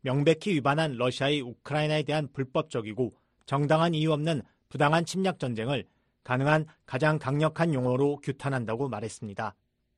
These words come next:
스타노 대변인은 북한이 러시아의 불법적인 전쟁에 대한 정치적 또는 어떤 다른 형태의 지원도 중단할 것을 촉구한다면서 러시아와 북한은 유엔 안보리 결의와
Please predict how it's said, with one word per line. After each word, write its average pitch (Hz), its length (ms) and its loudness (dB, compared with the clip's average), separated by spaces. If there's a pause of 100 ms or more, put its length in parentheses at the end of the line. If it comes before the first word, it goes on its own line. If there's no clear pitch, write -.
(560)
스타노 160 360 2
대변인은 127 520 -2 (340)
북한이 156 460 0 (240)
러시아의 165 380 2
불법적인 160 600 -2
전쟁에 135 400 -2
대한 131 300 -2 (240)
정치적 135 520 -4 (220)
또는 175 240 0 (200)
어떤 170 360 -2
다른 156 260 -2
형태의 151 360 0
지원도 127 580 -2 (200)
중단할 147 420 0
것을 156 260 -2
촉구한다면서 123 840 -4 (400)
러시아와 147 460 4
북한은 151 440 -2 (320)
유엔 160 220 4
안보리 160 320 0
결의와 120 480 2